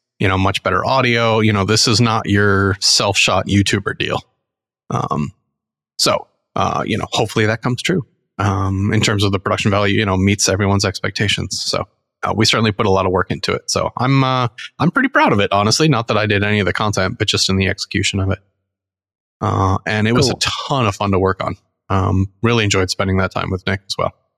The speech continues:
Speaker 1: But we'll talk about that more when we have him on the show. All right. So speaking of teasing, to go back to the Spectre Nitro for a second, uh, Goose Guy,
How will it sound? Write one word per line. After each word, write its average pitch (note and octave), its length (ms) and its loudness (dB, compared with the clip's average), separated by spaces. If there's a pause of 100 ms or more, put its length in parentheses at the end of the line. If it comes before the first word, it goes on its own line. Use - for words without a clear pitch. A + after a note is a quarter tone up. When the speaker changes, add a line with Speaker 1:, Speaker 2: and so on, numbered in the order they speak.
(360)
Speaker 1:
But - 80 0
we'll F3+ 140 4
talk F3 180 2
about D3 160 2
that C3 100 2
more A#2+ 220 2
when A2+ 80 2
we G#2+ 80 2
have G#2 120 0
him G2 80 2
on F2+ 100 0
the F2 60 -2
show. - 200 -2 (100)
All B2+ 140 0
right. F#2 280 -2 (300)
So G#2+ 480 2 (320)
speaking G3 800 2
of B2 240 0
teasing, G2+ 580 2
to C3 80 0
go G#2 120 2
back G2 220 -2
to E2+ 100 -2
the F2+ 100 -2
Spectre - 300 -4
Nitro F2+ 320 -2
for - 180 -6
a - 60 -2
second, - 460 -4 (440)
uh, G2+ 320 0 (160)
Goose D#4 320 2
Guy, G#2 360 -2